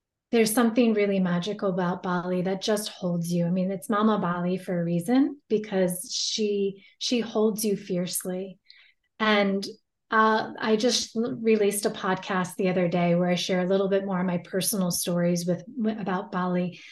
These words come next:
I mean, she loves you fiercely. It's not all, you know,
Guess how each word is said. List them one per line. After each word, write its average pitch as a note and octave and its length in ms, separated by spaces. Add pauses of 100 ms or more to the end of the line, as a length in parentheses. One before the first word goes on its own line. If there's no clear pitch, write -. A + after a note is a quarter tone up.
(420)
I - 20
mean, G#3+ 160
she B3 220
loves B3 320
you B3+ 80
fiercely. G3 880 (320)
It's A#3 300
not A#3+ 320
all, G#3+ 340
you G#3+ 140
know, F3+ 400